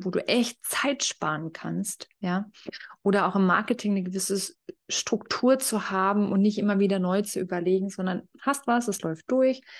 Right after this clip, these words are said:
wird zwischendrin mal klein optimiert, aber das läuft dann einfach entsprechend durch, ja.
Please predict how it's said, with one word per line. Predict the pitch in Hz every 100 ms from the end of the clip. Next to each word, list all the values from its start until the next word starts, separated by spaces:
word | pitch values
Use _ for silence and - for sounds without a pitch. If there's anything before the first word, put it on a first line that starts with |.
| - - _
wird | - 180 180
zwischendrin | 208 196 190 220
mal | 214 190
klein | 190 180
optimiert, | 170 - 180 185 214 208
aber | 185 175
das | 170 -
läuft | 160 170 160
dann | 156
einfach | 147 - 170
entsprechend | 175 - - 160 180 175
durch, | 254 170 156 - -
ja. | 185